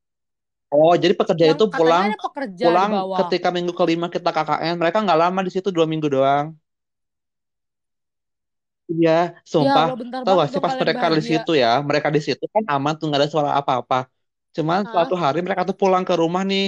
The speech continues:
Speaker 1: pulang ke
Speaker 2: Hah?
Speaker 1: rumahnya berempat itu. Kita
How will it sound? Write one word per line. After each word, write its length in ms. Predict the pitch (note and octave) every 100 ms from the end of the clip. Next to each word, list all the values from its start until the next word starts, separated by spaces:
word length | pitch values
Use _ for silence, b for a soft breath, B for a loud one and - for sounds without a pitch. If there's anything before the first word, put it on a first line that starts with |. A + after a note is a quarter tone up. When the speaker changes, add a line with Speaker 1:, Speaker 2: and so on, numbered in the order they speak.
| F#3
Speaker 1:
pulang 240 | - E3 E3+
ke 60 | E3+ D#3+
Speaker 2:
Hah? 220 | D#3 E3+ E3
Speaker 1:
rumahnya 80 | E3 E3+ D3+
berempat 500 | C#3+ D3+ - D3 D3
itu. 160 | D3 D#3+ D#3 D#3 D#3 _ _ _ _ _ _ _ _ _ _ _ _ _ _ -
Kita 180 | -